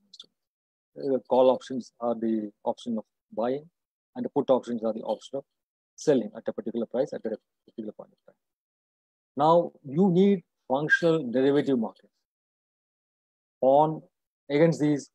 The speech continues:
different kinds of risks. If you can buy, uh,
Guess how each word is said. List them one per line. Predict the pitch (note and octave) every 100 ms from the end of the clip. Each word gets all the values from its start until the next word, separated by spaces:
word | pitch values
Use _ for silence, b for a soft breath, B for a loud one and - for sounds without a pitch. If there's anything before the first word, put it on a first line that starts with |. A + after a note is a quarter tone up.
| _ _ B2+
different | B2+ B2+
kinds | A#2+ A2+
of | A#2 -
risks. | A#2 - - _ _ _ _ _ _ _ -
If | C#3+
you | D#3+
can | D#3+ D#3 D3+ -
buy, | A#2 G2+ B2+ D3 D#3 D#3+ _ _ _ -
uh, | B2+ B2+